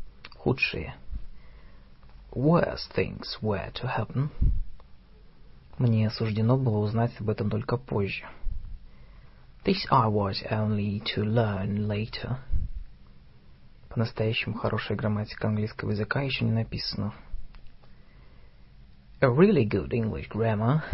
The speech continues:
is still to be written. Ребенка не удается найти. The child is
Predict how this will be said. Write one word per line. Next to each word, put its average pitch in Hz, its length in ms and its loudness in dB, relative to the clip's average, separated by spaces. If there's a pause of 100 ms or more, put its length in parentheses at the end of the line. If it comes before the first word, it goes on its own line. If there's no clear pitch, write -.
(100)
is 104 100 -2
still - 440 4
to - 140 -8
be 110 160 -4
written. 117 400 0 (1500)
Ребенка 117 440 2
не 113 100 4
удается 117 460 4
найти. - 440 -6 (1500)
The - 80 -6
child - 540 4
is 101 300 -4